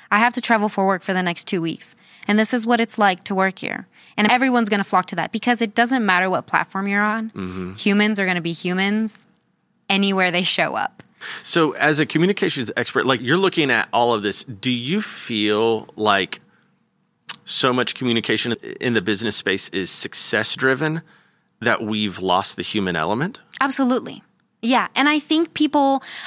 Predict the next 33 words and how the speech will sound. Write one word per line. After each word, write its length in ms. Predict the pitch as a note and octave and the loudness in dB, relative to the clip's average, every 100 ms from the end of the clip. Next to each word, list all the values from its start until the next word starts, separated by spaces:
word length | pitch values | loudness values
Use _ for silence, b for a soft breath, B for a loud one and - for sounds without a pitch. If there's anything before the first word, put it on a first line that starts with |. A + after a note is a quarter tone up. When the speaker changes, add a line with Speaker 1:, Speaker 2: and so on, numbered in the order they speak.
| - | 0
Speaker 1:
I 80 | D4 | 2
know 140 | D#4 | 2
that 160 | D#4+ - | 0 0
a 80 | A3 | 0
lot 180 | A3+ G#3+ | 2 2
of 100 | A3 | 0
corporations 640 | - A#3 A3+ G#3 G3+ A3 G#3 | -4 -2 0 0 0 0 -2
are 40 | |
trying 200 | F#3+ G3 F#3 | 0 -2 -2
to 80 | |
change 340 | F3+ F3+ F3 - | -2 -2 -2 0
that. 260 | A3 B3 | 0 0
They're 100 | - | -2
Speaker 2:
Mm-hmm. 40 | A2 | 0
Speaker 1:
trying 220 | G3+ G3+ | 0 0
to 180 | G3+ G3 | 0 -2
appeal 540 | F3+ - G#3+ B3 B3+ | -4 -2 2 2 2
to 180 | B3 A#3+ | 0 -2
an 100 | G#3+ - | -2 2
audience 640 | F3+ G3+ G#3+ G#3 G3+ G3 | 2 4 2 0 -2 -2
in 100 | F#3+ | -4
a 60 | F3+ | -2
way 120 | F3+ | 0
that's 200 | F3+ F3 | -2 -4
going 200 | F#3+ F3+ | -2 -4
to 80 | F3+ | -4
make 240 | E3+ E3 - | -6 -8 -6
their 120 | E3+ | -2
brand, 560 | G3 C4 C4 C4 C4 - | 2 2 4 2 0 0
their 100 | A3 | 0
Speaker 2:
Mm-hmm. 60 | - | 2
Speaker 1:
product 260 | G3+ F#3+ - | 2 2 -2
successful. 520 | F#3+ - - - | -4 -2 -2 -6